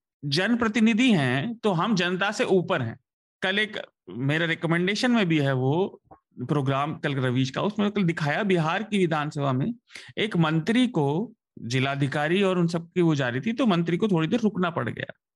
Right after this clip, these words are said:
तो उसने विधानसभा में स्टेटमेंट दिया कि आज ये पता चल जाए सरकार बड़ी है या डीएमएस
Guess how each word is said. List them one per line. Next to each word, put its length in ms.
तो 80
उसने 240
विधानसभा 560
में 140
स्टेटमेंट 500
दिया 380
कि 160
आज 340
ये 120
पता 280
चल 200
जाए 180
सरकार 500
बड़ी 280
है 220
या 80
डीएमएस 560